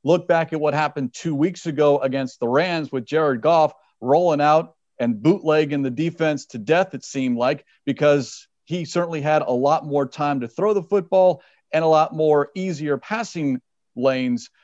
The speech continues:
when he was out either rolling to the left or rolling to the right. And Patrick Peterson said the same thing today as he did two weeks ago. And you mentioned it, their eyes. You have to be disciplined.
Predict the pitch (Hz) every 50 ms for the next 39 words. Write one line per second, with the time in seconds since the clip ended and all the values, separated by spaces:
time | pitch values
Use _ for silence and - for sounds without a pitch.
0 | _ _ - 139 147 151 147 143 143 139 123 - - - 151 156 156 156 156 _
1 | _ _ _ - 160 156 143 143 139 147 147 147 151 147 131 - 139 131 131 139
2 | 139 139 135 - _ - 135 131 127 139 143 147 147 139 127 - - 120 113 117
3 | 147 170 151 123 123 117 - - _ _ _ _ _ _ _ _ _ _ - 135
4 | 131 135 135 131 131 131 127 123 123 123 - _ _ _ _ _ _ - 117 127
5 | - 143 135 - 160 170 170 165 165 - 165 139 - 175 175 165 160 - - 175
6 | 175 180 175 170 - 185 175 170 - - 151 151 175 180 180 185 170 156 170 165
7 | 185 175 - - 180 180 175 190 208 175 - - 156 123 135 127 127 123 120 123
8 | _ _ _ _ _ 110 123 160 165 160 151 139 - 147 151 160 147 - _ _
9 | _ _ _ - 160 127 131 143 160 170 147 120 101 107 - - _ _ _ 127
10 | 131 123 - - 151 151 156 147 _ _ 151 135 123 151 156 156 139 123 104 151
11 | 175 180 - 185 - - - 139 123 123 123 120